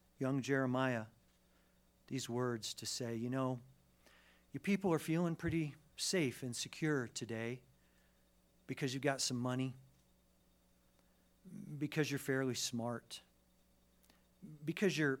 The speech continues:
you're healthy and you're strong in your bodies.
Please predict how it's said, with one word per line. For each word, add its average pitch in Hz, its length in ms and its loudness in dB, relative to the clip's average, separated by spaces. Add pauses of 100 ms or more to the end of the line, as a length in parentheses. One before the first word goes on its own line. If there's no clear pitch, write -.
(120)
you're 131 140 -4
healthy 139 560 4
and 104 120 -8
you're 104 100 -10
strong 151 680 0
in 120 100 -4
your 117 120 -6
bodies. 120 720 -4